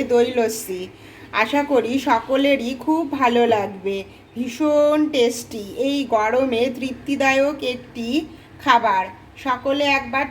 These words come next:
ট্রাই করো আর শেষ পর্যন্ত সাথে থেকো। আশা করি সকলেরই ভীষণ ভালো লাগবে। আর আমার সাথে সাথে তোমরাও সকলে খেতে শুরু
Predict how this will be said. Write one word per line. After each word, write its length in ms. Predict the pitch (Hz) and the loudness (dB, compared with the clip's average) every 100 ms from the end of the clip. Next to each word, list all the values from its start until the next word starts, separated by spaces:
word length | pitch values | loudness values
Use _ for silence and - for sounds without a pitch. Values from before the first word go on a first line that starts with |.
| - | -2
ট্রাই 240 | 233 226 240 240 | 0 0 -2 -4
করো 280 | 208 190 190 190 - - - 220 | -4 -4 -10 -12 -20 -8 0 2
আর 120 | 220 220 233 - - - - - - | 2 0 -6 -16 -20 -20 -20 -20 -10
শেষ 200 | - 285 294 269 | -4 -2 -2 0
পর্যন্ত 600 | 240 233 247 233 233 277 311 539 - - - - | 0 2 0 0 0 2 2 2 -4 -16 -10 0
সাথে 320 | 277 277 294 269 | 2 2 0 2
থেকো। 320 | 233 - 190 185 - - - 214 | -2 -4 -8 -10 -12 -18 -6 -4
আশা 200 | 214 277 277 | -2 -4 0
করি 240 | 254 226 330 - - - | 0 0 -6 -8 -8 -2
সকলেরই 600 | 240 254 269 277 254 262 311 | 0 2 4 4 2 0 -2
ভীষণ 400 | 226 226 285 302 302 302 | -4 -2 0 4 4 4
ভালো 240 | 226 233 226 | 2 2 0
লাগবে। 380 | 214 190 196 190 190 - - - - | 0 -4 -6 -8 -8 -12 -16 -10 -2
আর 80 | 196 214 214 | 0 2 2
আমার 220 | 247 302 302 | 2 -2 0
সাথে 240 | 247 285 294 | -2 -2 -2
সাথে 260 | 302 269 240 302 | -2 0 -2 0
তোমরাও 460 | 254 240 277 294 247 269 480 - - - | 0 0 2 4 4 2 0 -6 -16 -8
সকলে 380 | 254 240 269 285 349 320 | -6 -2 -2 0 -2 0
খেতে 240 | 247 277 277 | -2 0 0
শুরু 200 | 277 269 | 0 0